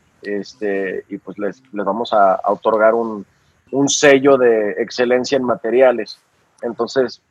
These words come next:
ese fue el primer como reconocimiento que, que obtuvimos. Después de ese fue, el siguiente fue en Alemania,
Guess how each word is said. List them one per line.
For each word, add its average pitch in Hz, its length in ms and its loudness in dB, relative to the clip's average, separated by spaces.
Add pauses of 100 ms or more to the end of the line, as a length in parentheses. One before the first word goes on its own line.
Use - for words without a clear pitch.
(280)
ese 120 220 -4
fue 127 160 0
el 110 60 -6
primer 120 400 -2
como 107 420 -2
reconocimiento 113 920 -4
que, 101 380 -6
que - 80 -6
obtuvimos. 123 640 -12 (540)
Después 117 420 -4
de 120 140 2
ese 117 220 -2
fue, 113 680 0 (640)
el 113 280 0
siguiente 120 440 -2
fue 127 140 0
en 127 60 2
Alemania, 127 720 4